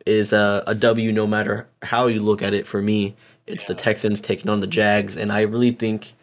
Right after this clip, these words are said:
Speaker 1: I think they're gonna split. Like, how I always, like, everybody in this division seems to split, so I'm just picking the Jags to win this one. They're at home. I think it's gonna be, like, a ten-point win. Um,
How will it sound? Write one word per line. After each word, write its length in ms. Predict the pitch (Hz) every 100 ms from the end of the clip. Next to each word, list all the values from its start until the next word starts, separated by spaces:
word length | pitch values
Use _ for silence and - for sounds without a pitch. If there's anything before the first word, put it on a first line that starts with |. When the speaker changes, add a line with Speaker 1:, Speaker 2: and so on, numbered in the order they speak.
| _ _ _ _ _ _ -
Speaker 1:
I 60 |
think 380 | 139 160 135 - _ _ _ _ _ _ _ _
they're 240 | 120 123 120
gonna 140 | 110
split. 300 | - 107 101
Like, 120 | 104
how 160 | - 143
I 80 | 165
always, 380 | - 117 123 107
like, 220 | 110 -
everybody 380 | 117 139 135 139
in 40 |
this 120 | 131 113
division 420 | 107 110 110 110
seems 300 | - 107 -
to 100 | -
split, 460 | - - 95 -
so 320 | - 95 87 - - - _
I'm 140 | 113
just 120 | 117 117
picking 180 | 127 117
the 60 |
Jags 340 | 101 107 107 -
to 80 |
win 120 | 104 104
this 160 | 101
one. 200 | 110 104
They're 120 | 101
at 120 | 101 -
home. 340 | 107 101 104
I 60 | 110
think 180 | - 104
it's 120 | 101
gonna 140 | - 101
be, 100 | 101
like, 140 | 104
a 60 | -
ten-point 560 | - 101 104 110 98
win. 360 | 104 104 104 107 - - _ _
Um, 440 | 110 110 104 104